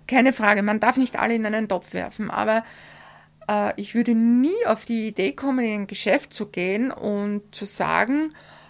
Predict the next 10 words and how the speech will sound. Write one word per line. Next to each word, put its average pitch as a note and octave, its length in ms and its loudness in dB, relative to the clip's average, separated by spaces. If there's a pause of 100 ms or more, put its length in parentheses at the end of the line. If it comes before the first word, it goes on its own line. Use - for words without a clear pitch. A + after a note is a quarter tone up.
(300)
„Na, G#3 180 6
jetzt G#3+ 280 0
haben G3+ 140 2
wir G3 100 4
eh F#3 120 2
in A#3+ 120 4
einer A#3 220 4
Goldgrube, A#3+ 600 4
ne?“ F#3+ 320 6 (640)
Äh G3 300 4